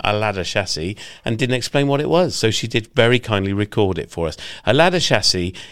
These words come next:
is the van that the motorhome is built on. It's the cab, so the steering wheel, the front wheels, and the back wheels, and it's the cab, and then there's, like, this flat thing with horizontal bars in that the motorhome goes on, and it looks like a ladder.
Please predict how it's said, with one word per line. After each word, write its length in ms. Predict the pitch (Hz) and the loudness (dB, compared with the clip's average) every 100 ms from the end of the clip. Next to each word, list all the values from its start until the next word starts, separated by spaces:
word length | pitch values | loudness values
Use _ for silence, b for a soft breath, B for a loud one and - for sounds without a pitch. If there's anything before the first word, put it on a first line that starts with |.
| - | -2
is 180 | 110 95 | -2 2
the 120 | 104 | 0
van 540 | 101 139 101 80 101 B B _ | 2 2 0 -4 -6 B B _
that 180 | 117 107 | -2 0
the 80 | 107 | 2
motorhome 680 | 117 120 - 107 98 95 - | 4 4 2 2 2 0 -4
is 160 | 101 | -8
built 360 | - 101 87 - | 0 2 2 -2
on. 140 | 78 | -6
It's 160 | 80 - | -6 -6
the 80 | 95 | -6
cab, 460 | - 101 110 170 - b b | -2 0 0 -2 -8 b b
so 160 | - | -4
the 120 | 90 90 | -2 -2
steering 440 | - 117 117 110 | 2 2 4 4
wheel, 320 | 110 110 113 | 4 4 2
the 100 | 110 | -2
front 300 | - 139 131 | 0 0 0
wheels, 340 | 95 98 98 90 B B | 0 0 0 -4 B B
and 160 | 110 101 | -2 -2
the 40 | |
back 300 | 98 104 - | 2 0 0
wheels, 300 | 90 90 87 B B - | -4 -2 -4 B B -6
and 80 | 98 | -6
it's 80 | - | -4
the 80 | 85 | -6
cab, 400 | - 143 143 - B - | 0 2 2 -4 B -6
and 140 | 107 | 0
then 100 | 104 | 2
there's, 160 | 101 98 | 0 0
like, 120 | 80 | -2
this 120 | 80 | -4
flat 320 | - - 147 - | -2 0 0 -2
thing 240 | - 101 95 | -4 -2 -2
with 120 | 92 | -2
horizontal 520 | 113 113 107 98 92 | 2 2 0 -4 -4
bars 400 | 87 98 95 85 | 0 0 0 -2
in 220 | 82 85 B B - | -4 -4 B B -8
that 220 | - - | -6 -4
the 80 | 104 | -4
motorhome 460 | 101 95 - 92 87 | 0 0 -2 -4 -2
goes 300 | 92 87 85 | 0 0 0
on, 220 | 87 78 - | -2 -2 -6
and 140 | 90 | -6
it 80 | 82 | -4
looks 300 | 92 95 - | -4 -6 -6
like 180 | 82 - | -8 -8
a 60 | |
ladder. 400 | 82 80 78 82 | -6 -6 -8 -14